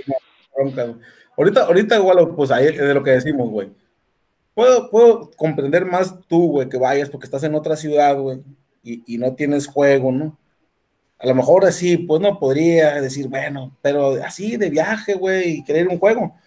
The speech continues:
Digo, yo entiendo, güey, la, la abstinencia de pelota, ¿no? Pues no, no hemos ido a ningún juego aquí, y este güey, pues, tenía un chingo de ganas de ver pelota profesional, pues, ¿no? Pues, su-, supongo que por ahí. A-,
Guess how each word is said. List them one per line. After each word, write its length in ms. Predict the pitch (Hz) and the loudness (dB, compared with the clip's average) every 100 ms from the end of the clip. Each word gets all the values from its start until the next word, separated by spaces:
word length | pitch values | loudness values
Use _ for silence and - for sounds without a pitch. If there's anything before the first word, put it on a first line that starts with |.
| _ _ _ | _ _ _
Digo, 160 | 165 240 | 2 6
yo 100 | 403 | 6
entiendo, 480 | - 147 120 156 180 | 4 0 0 -2 0
güey, 140 | 165 | 2
la, 160 | 139 120 | 2 2
la 140 | 104 | -2
abstinencia 500 | 120 - 123 143 196 | -8 -8 -6 -2 0
de 60 | 135 | -2
pelota, 360 | 107 107 - 180 | -2 -6 -6 -4
¿no? 260 | 294 - - | -4 -6 -10
Pues 120 | 127 | -6
no, 120 | 127 | -6
no 100 | 127 147 | -4 -2
hemos 160 | 151 | 0
ido 80 | 156 | 0
a 40 | |
ningún 180 | 147 143 | 0 0
juego 280 | 143 139 135 | 0 2 2
aquí, 400 | 139 196 254 233 | 2 0 2 0
y 40 | 156 | -2
este 200 | 139 139 | -2 -4
güey, 160 | 143 | -4
pues, 120 | 139 | -6
tenía 160 | 131 131 | -8 -6
un 60 | 135 | -6
chingo 300 | 143 147 135 | -4 0 0
de 40 | |
ganas 180 | 120 131 | 0 0
de 80 | 120 | 0
ver 100 | 127 | 0
pelota 260 | 127 127 123 | 0 0 -2
profesional, 680 | 127 113 160 87 151 165 - | -4 -4 -10 -8 -6 -6 -6
pues, 160 | 120 | -8
¿no? 180 | 165 185 | -8 -10
Pues, 240 | 123 156 - | -12 -14 -18
su-, 220 | - 110 | -16 -16
supongo 400 | - 123 131 143 | -16 -6 0 0
que 100 | 135 113 | 0 -2
por 160 | 107 | -2
ahí. 240 | 101 156 - _ _ _ _ _ _ _ _ _ - _ _ _ _ | -4 -8 -12 _ _ _ _ _ _ _ _ _ -20 _ _ _ _
A-, 240 | - - | -2 -2